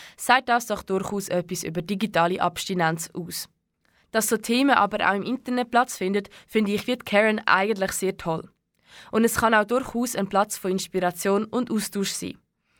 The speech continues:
Aber an dem Punkt, wo der Kommerz ins Spiel kommt, leidet in meinen Augen genau der positive Grundgedanke. Soziale Medien sind halt nicht nur für die Nutzerinnen gemacht.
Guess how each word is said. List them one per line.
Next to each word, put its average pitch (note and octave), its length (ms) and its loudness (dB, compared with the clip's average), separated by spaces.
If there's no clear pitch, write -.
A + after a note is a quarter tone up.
Aber G3+ 180 2
an G3 100 4
dem G3 200 0
Punkt, B3+ 420 -2
wo G3+ 60 -8
der F#3+ 100 -6
Kommerz F#3+ 520 0
ins F#3 120 -6
Spiel A3 240 -2
kommt, G#3 320 -6
leidet C4+ 340 0
in G3+ 160 0
meinen A3+ 260 4
Augen F#3+ 320 2
genau F#3 360 4
der F#3+ 260 0
positive F#3 540 -4
Grundgedanke. E3+ 800 -4
Soziale A3 480 2
Medien A3+ 340 0
sind G#3+ 220 -4
halt G#3 140 4
nicht G#3+ 220 2
nur G3+ 140 0
für G3 140 -8
die G3 80 -4
Nutzerinnen F3+ 480 -2
gemacht. - 400 -6